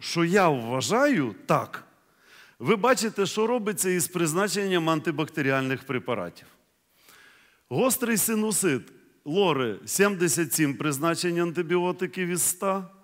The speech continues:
терапевти — п'ятдесят чотири, педіатри — тридцять два. Тонзиліт лори — шістдесят чотири, терапевти — сімдесят два,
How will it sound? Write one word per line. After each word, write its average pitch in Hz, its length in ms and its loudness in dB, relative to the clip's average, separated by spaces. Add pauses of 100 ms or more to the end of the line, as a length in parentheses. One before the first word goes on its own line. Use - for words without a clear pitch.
(520)
терапевти — 180 680 0
п'ятдесят 151 540 -2
чотири, 190 400 -2
педіатри — 139 640 -2
тридцять 107 440 -10
два. 85 260 -10 (300)
Тонзиліт 196 680 0 (680)
лори — 143 480 2 (840)
шістдесят 156 720 0
чотири, 220 520 -4 (880)
терапевти — 156 640 0
сімдесят 143 680 -2
два, 170 340 -2